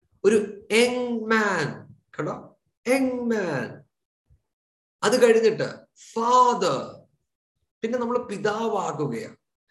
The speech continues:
See, അപ്പം മൂന്ന് ഗ്രൂപ്പിലോട്ട് നമ്മൾ വളരണം. പക്ഷെ ഇന്ന് പലപ്പോഴും സംഭവിക്കുന്നത് ഫസ്റ്റ് level കുഞ്ഞുങ്ങളെ പോലെ ഇരിക്കുവാണ്.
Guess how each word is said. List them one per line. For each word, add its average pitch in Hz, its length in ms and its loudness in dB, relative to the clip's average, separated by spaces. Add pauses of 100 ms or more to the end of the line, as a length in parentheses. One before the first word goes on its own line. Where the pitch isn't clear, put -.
(300)
See, 233 100 4
അപ്പം 247 260 0
മൂന്ന് 262 560 -2
ഗ്രൂപ്പിലോട്ട് 226 800 2
നമ്മൾ 202 220 2
വളരണം. 208 600 -2 (600)
പക്ഷെ 233 160 0
ഇന്ന് 247 300 0
പലപ്പോഴും 247 720 0
സംഭവിക്കുന്നത് 175 1080 0 (140)
ഫസ്റ്റ് 247 380 -2
level 175 420 0 (720)
കുഞ്ഞുങ്ങളെ 233 520 2
പോലെ 165 320 0
ഇരിക്കുവാണ്. 117 440 -8